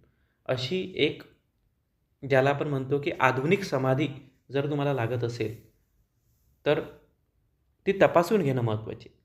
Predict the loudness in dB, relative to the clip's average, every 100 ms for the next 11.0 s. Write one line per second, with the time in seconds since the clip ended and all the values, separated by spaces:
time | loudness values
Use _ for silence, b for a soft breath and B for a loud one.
0 | _ -6 -4 0 -2 -2 -16 _ _ _
1 | _ _ 0 0 2 -2 0 -2 -4 -14
2 | _ _ _ -6 -4 -6 -14 _ _ _
3 | _ _ _ _ -8 0 2 2 2 2
4 | 4 4 4 2 -2 -6 -18 _ _ _
5 | _ _ -4 -4 -4 -10 -20 _ _ _
6 | 2 2 2 -2 -14 _ _ _ _ _
7 | _ _ _ -2 0 4 4 4 2 4
8 | 4 2 0 -2 -2 -2 -2 -4 -2 0
9 | 2 0 -2 -8 -14 -4 -4 -2 0 0
10 | 0 -2 -2 -4 -4 -8 -12 -14 -18